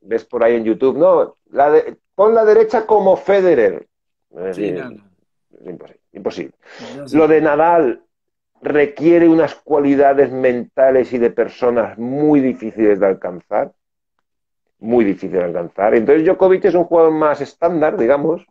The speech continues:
Speaker 2: Claro.
Speaker 1: Es un jugador estándar, ¿sabes? Que juega un huevo, pero es un jugador estándar. Y cuando, la verdad que cuando Djokovic está en racha, es que es imparable.
Speaker 2: Sí, sí, sí, sí. No,
Speaker 1: Es que es
Speaker 2: dicen
Speaker 1: imparable.
Speaker 2: que, exacto.
Speaker 1: Es decir,
Speaker 2: Y
Speaker 1: eh, sí, me gustaba mucho,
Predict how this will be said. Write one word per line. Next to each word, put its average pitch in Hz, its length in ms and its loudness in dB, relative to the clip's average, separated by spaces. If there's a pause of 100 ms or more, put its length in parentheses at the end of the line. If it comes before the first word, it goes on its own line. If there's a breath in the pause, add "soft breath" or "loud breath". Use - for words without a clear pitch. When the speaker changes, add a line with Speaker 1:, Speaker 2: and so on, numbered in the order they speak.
(160)
Speaker 2:
Claro. 156 180 -8
Speaker 1:
Es 131 60 -4
un 127 80 -2
jugador 120 260 2
estándar, 143 680 -2 (140)
¿sabes? 143 400 0
Que 110 120 -10
juega 113 200 0
un 117 120 -2
huevo, 160 340 2
pero 127 120 0
es 110 60 -8
un 117 80 -8
jugador 117 220 0
estándar. 151 560 -4 (480 loud breath)
Y 139 160 -4
cuando, 131 340 0
la 127 100 4
verdad 127 160 4
que 151 100 -2
cuando 135 200 -2
Djokovic 135 360 0
está 117 200 -12
en 104 100 -10
racha, 110 560 -6
es - 180 -20
que 107 100 -14
es 107 80 -14
imparable. 73 520 -14 (360)
Speaker 2:
Sí, 156 260 -8
sí, 123 200 -20
sí, 107 180 -20
sí. 95 300 -20
No, 127 200 -14
Speaker 1:
Es - 20 -14
que 101 80 -6
es - 60 -6
Speaker 2:
dicen - 0 -
Speaker 1:
imparable. - 480 -8
Speaker 2:
que, - 80 -20 (200)
exacto. 123 540 -18 (200)
Speaker 1:
Es 85 160 -14
decir, 87 160 -10
Speaker 2:
Y - 40 -14
Speaker 1:
eh, 85 240 -4
sí, 104 120 -2
me 117 120 2
gustaba 151 440 2
mucho, 156 520 2